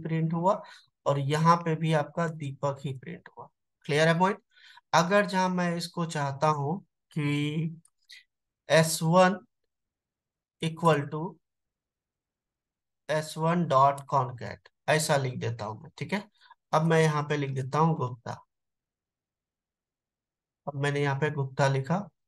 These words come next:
और मैं इसको प्रिंट करा देता हूँ यहाँ पे। चलिए, फिर से प्रिंट करा देता हूँ।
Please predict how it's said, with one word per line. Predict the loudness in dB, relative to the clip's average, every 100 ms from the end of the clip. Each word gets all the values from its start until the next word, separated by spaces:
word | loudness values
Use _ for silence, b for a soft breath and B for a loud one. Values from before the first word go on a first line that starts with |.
| 2
और | 4 4
मैं | 2 0
इसको | -2 -4 -4
प्रिंट | 0 0 0 0
करा | 0 0
देता | -2 -2
हूँ | -2
यहाँ | -2 -4
पे। | -4 -6 _ _ _ _ _ _
चलिए, | -2 -2 -4 _ _ 0
फिर | 0
से | 2 -2
प्रिंट | -2 -2 -4 -4
करा | -2 -2
देता | -4 -12
हूँ। | -18